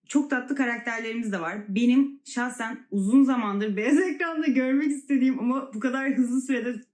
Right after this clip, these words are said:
görebileceğimi tahmin etmediğim bir karakter de var. Kendisinin kim olduğunu spoilerlı kısımda anlatacağım. İlk Suicide Squad filmine kıyasla burada daha fazla karakterle başlıyoruz. Başlıyoruz diyorum çünkü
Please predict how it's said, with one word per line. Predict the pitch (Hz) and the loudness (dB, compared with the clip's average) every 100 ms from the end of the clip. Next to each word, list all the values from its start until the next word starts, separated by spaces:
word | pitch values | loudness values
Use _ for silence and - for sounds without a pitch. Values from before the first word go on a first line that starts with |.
| - | -4
görebileceğimi | 220 226 233 240 247 | -2 0 -2 0 0
tahmin | 247 240 226 | 0 -2 0
etmediğim | 262 240 214 247 254 | 0 0 0 2 2
bir | 247 | 0
karakter | 220 208 208 220 214 | -4 -4 -6 -8 -6
de | 175 | -6
var. | 170 262 - _ _ _ - | -6 -6 -10 _ _ _ -6
Kendisinin | 233 233 220 247 | -4 -4 -2 0
kim | 240 220 | 0 0
olduğunu | 220 202 214 | -2 -2 -4
spoilerlı | 208 - 208 202 202 | -4 -4 -2 -2 -4
kısımda | - 208 196 | -6 -4 -4
anlatacağım. | 196 202 185 196 185 247 - - | -4 -6 -6 -6 -4 -4 -4 -6
İlk | 285 339 | -2 -2
Suicide | - 330 285 311 294 | -2 -6 -4 -4 -6
Squad | - - 262 247 | -10 -6 -4 -4
filmine | - 254 247 233 | -2 0 2 0
kıyasla | 214 247 220 302 | -2 -4 -2 0
burada | 262 254 | 0 0
daha | 240 247 | -2 -4
fazla | 277 226 202 | -6 -6 -6
karakterle | 180 165 - 156 156 | -6 -8 -10 -10 -8
başlıyoruz. | 147 - - 143 269 - _ _ - | -8 -10 -10 -6 -6 -8 _ _ -6
Başlıyoruz | 190 196 - 311 285 | -6 -4 -6 -2 0
diyorum | 254 285 330 302 | 2 0 0 0
çünkü | 277 269 294 277 | 2 2 0 -6